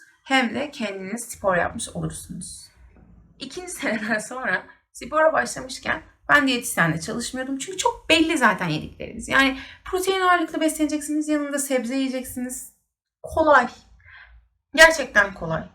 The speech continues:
Tüm mideliyken beslenmek çok kolay. Şu kadarcık yiyorsun. O kadarcık yediğin şeyi sen cips yemezsen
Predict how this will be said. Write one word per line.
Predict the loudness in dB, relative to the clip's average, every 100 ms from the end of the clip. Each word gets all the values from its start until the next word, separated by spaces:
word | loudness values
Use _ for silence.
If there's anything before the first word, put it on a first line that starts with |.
| -16
Tüm | -14 -12 -8
mideliyken | -6 -4 -4 -2 0
beslenmek | 0 0 0 0 0 -6 -8
çok | -12 -10
kolay. | -8 -6 -6 -10
Şu | -20 -16 4
kadarcık | 8 8 6 2 -8
yiyorsun. | -8 -8 -12 -18 -20 -20 _
O | 0
kadarcık | 4 6 4 0 -8
yediğin | -8 -8
şeyi | -8 -8 -6
sen | -2 -2 -2
cips | -6 -6 -2
yemezsen | 0 2 0 -2 -8 -8